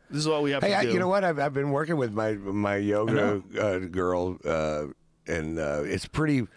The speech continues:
Speaker 2: pretty basic stuff, but it's, uh, but I'm working on it a couple
Speaker 1: Basic
Speaker 2: days a
Speaker 1: stuff's
Speaker 2: week.
Speaker 1: all you need, man. Basic
Speaker 2: Yeah.
Speaker 1: stuff's all you need. If you could work your way up to do a hot yoga class.
Speaker 2: No, fuck. You know, my wife took me to one of those. It was, it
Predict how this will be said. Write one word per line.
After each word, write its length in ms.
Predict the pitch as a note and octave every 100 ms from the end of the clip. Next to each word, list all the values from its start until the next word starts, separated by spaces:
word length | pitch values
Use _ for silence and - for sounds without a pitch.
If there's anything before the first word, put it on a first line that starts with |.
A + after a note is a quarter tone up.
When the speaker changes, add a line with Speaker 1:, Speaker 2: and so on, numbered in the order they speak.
| - - - - _ _ _ _ _ _ -
Speaker 2:
pretty 180 | D#3 C#3
basic 500 | A#2+ B2+ A2 A2+ -
stuff, 440 | - B2 A#2 G2+
but 160 | G2 F2
it's, 240 | F2 -
uh, 240 | F2+ E2+ E2+
but 220 | F2 E2 E2+
I'm 200 | E2+ F#2+
working 300 | F2+ F#2 E2+
on 160 | C#2+ D2+
it 100 | F#2 - -
a 40 |
couple 120 | - -
Speaker 1:
Basic 100 | -
Speaker 2:
days 40 | E2+
a 20 |
Speaker 1:
stuff's 180 | - D3
Speaker 2:
week. 80 | D#3
Speaker 1:
all 120 | C#3+
you 80 | C#3
need, 260 | C#3+ D#3+ A2+
man. 360 | A#2 A#2 B2 - _
Basic 320 | B2 A#2+ -
Speaker 2:
Yeah. 20 |
Speaker 1:
stuff's 260 | - C3 -
all 120 | B2
you 40 |
need. 140 | C3 B2+
If 100 | B2+
you 80 | C#3
could 160 | C#3 A#2+
work 240 | C#3 C#3+
your 80 | C#3
way 160 | B2+ C3
up 160 | C#3 -
to 100 | A#2
do 180 | B2+
a 60 | A2
hot 260 | G#2 C3+ A#2+
yoga 340 | C3 C#3 D3
class. 460 | C#3 D#3 D#3+ E3 -
Speaker 2:
No, 280 | D#3 D2 -
fuck. 260 | - D#2 D2 - -
You 140 | G2+
know, 180 | G2 G2
my 160 | F#2
wife 240 | F2+ F#2 F#2
took 160 | G2+
me 80 | D#2+
to 100 | D#2+
one 160 | D#2+ E2
of 60 |
those. 260 | D#2 D#2+ D#2
It 100 | D#2+
was, 220 | C#2 C#2+
it 120 | D#2+